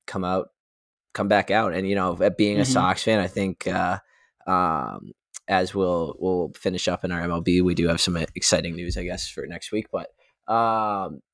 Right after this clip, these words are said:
Speaker 1: yeah, I mean, being a Sox fan, we're in a win now era and time frame.
Speaker 2: Yeah.
Speaker 1: So any day that we're prevented to seeing our product on the field, you know, given the last ten years that we've,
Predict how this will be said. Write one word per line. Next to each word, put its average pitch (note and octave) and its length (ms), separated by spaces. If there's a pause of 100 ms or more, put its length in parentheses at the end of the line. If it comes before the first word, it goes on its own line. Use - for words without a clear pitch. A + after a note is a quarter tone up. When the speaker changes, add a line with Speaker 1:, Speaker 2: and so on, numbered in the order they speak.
(160)
Speaker 1:
yeah, B2 340
I G2+ 80
mean, G#2 220
being A2 200
a G#2 60
Sox G2 300
fan, A#2+ 180
we're G2+ 120
in G2 100
a G#2+ 80
win G2 240
now F#2 460 (580)
era G2+ 500
and G2 420
time G2+ 220
frame. A#2+ 220
Speaker 2:
Yeah. B2 180
Speaker 1:
So G#2 480 (520)
any B2+ 280
day A#2 300
that G2+ 400 (100)
we're G#2 200
prevented G2+ 420
to G2 80
seeing F#2 340
our F2 140
product F#2 420
on F#2 80
the F2+ 80
field, G#2 400
you D#2+ 80
know, E2 160 (140)
given F#2+ 240
the F2+ 80
last - 720
ten F#2+ 200
years F2+ 300
that F2 140
we've, E2 340